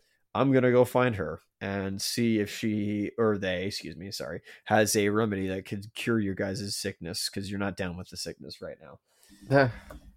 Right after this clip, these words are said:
Speaker 1: And he's about to go out, and he's gonna fly there, and it's just like, "Nope, I'm gonna walk."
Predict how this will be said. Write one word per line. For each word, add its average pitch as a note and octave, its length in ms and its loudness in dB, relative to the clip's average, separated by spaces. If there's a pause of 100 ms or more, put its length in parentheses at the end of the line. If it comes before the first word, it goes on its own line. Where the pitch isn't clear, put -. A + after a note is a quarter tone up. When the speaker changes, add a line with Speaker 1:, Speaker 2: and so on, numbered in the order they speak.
(120)
Speaker 1:
And C3+ 300 4
he's C3+ 140 2
about C#3 200 6
to B2+ 60 -8
go C3 260 6
out, B2 360 6
and A2+ 480 2
he's A2 100 -4
gonna A2 140 -2
fly A2+ 320 2
there, G#2+ 420 2
and G#2 600 -2
it's G#2 200 -10
just - 220 -10
like, G2 200 -2
"Nope, E3 280 6 (600)
I'm C#2+ 460 -10
gonna C3 200 6
walk." - 440 2